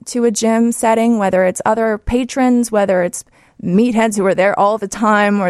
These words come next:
or gym rats, as I would affectionately call myself, you know, they are actually cheering you on. I know sometimes our inner monologues get a little bit, um, you know, self-deprecating or, or,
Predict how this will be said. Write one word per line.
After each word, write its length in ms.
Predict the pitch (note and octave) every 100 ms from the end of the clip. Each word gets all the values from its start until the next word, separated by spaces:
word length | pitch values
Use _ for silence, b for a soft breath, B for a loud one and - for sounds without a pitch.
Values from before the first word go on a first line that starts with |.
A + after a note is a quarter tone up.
| F3
or 60 | G3
gym 320 | F#3 A3 A3
rats, 340 | G#3+ G#3 G#3+
as 120 | G3+ F#3+
I 100 | G3
would 120 | G3+
affectionately 480 | G3+ G3+ - G3 G3+
call 180 | A3 G#3
myself, 480 | G3 G3 G#3+ G#3 B B B -
you 80 |
know, 200 | A3 G#3 - - G#3 - _
they 300 | - G3 C#4
are 360 | D4 C#4+ C#4 - -
actually 420 | A3 A3+ C4 A#3+
cheering 460 | A3 A3+ F#3+ F#3 F3+
you 140 | E3
on. 440 | D3+ F#2 - G#3 B3
I 60 | G3
know 200 | A3 A3
sometimes 560 | - A#3 A#3 A3 G#3+
our 220 | - F#3
inner 220 | - G#3+ G3+
monologues 800 | F#3+ F3+ F#3 F#3 E3+ E3+ F#3+ -
get 140 | G3
a 60 | F#3
little 220 | F#3+ F3+
bit, 260 | F3+ F3 -
um, 520 | F3 E3+ D#3+ D#3+ F3 - - b b b b b b
you 100 | G3+
know, 160 | F#3 E3+
self-deprecating 1080 | - G3+ F#3 - F#3+ F#3+ G#3+ G3+ F#3 F3 E3
or, 120 | D#3
or, 320 | - - F3